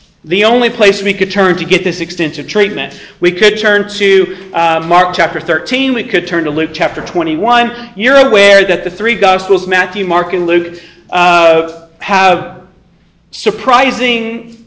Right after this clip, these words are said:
correlation between them, right? They follow pretty much the same events, they report some of the same miracles, and they come at it from a different perspective, but there is clearly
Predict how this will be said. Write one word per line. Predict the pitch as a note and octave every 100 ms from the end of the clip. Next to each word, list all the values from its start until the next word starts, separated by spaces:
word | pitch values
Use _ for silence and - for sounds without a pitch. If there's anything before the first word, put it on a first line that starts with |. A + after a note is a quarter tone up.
| _
correlation | - G#3 F3+ E3+ E3+ E3+
between | D3+ - D#3+ C3+
them, | C3+
right? | C3 D3 C#3
They |
follow | C#3+ F3 F3+ E3+ E3+ -
pretty | G#3 F#3+
much | F3+ D#3+
the | -
same | E3+ D3
events, | C#3+ A#3+ A#3+ A#3
they | - E3
report | D#3 D3 - - F#3+ F3 -
some | - E3+
of |
the | D#3
same | - D#3 E3+
miracles, | B3 A#3+ B3 A3+ G3+ - - -
and | G3+ G3+
they | G3+
come | G#3 C#4
at | C4+
it | C4+
from | B3
a | A3+
different | B3 B3 A#3+
perspective, | A3+ - G3 F#3+ A3 G3
but | A3
there | B3+ B3+
is | B3 -
clearly | - D4 D#4+ D4+ B3+ A3+ A3 A3 -